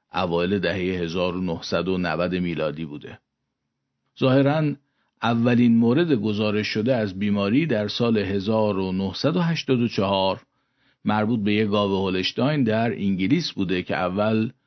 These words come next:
بیماریش اشتباه تشخیص داده شده، فکر می‌کردن علائمش مربوط به مسمومیت با جیوه است.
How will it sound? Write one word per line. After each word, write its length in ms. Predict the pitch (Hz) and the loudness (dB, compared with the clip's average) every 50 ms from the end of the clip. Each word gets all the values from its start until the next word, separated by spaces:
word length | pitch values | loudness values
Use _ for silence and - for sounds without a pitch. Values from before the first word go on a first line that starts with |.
| _ _ _ _ _ | _ _ _ _ _
بیماریش 520 | _ 110 107 101 101 98 98 101 107 107 - | _ -2 0 2 2 2 2 0 0 -2 -4
اشتباه 440 | - 95 - - 95 92 95 123 147 | -6 -6 -6 -4 -4 -2 0 0 -2
تشخیص 480 | - 156 160 147 - - 151 139 139 - | 0 -2 -2 -2 0 -2 -2 -4 0 0
داده 220 | 143 143 139 147 | 0 0 0 0
شده، 320 | 135 143 143 135 139 143 | 0 0 0 2 2 2
فکر 260 | 139 135 139 123 - 131 | 2 0 -2 -2 0 -2
می‌کردن 720 | 123 113 123 117 117 110 113 117 117 117 113 113 113 - _ _ _ _ _ _ _ | 0 0 2 0 2 2 2 2 2 2 2 0 0 -4 _ _ _ _ _ _ _
علائمش 600 | - 90 95 98 95 95 98 104 110 110 104 - | -4 -2 0 2 2 2 2 2 0 0 0 -2
مربوط 360 | 101 95 92 90 87 95 104 | -2 -2 -2 -2 -2 -4 -4
به 120 | 98 104 104 | -2 0 0
مسمومیت 720 | 101 98 92 92 - - - 101 92 92 92 95 98 104 | 0 0 -2 -4 -6 -8 -8 -6 -4 -4 -4 -4 -4 -4
با 180 | 98 98 101 | -4 -2 -4
جیوه 340 | 95 98 101 95 87 76 85 | -4 -2 -4 -4 -2 -2 -2
است. 440 | 82 71 - - - - _ _ _ | -4 -4 -6 -12 -14 -16 _ _ _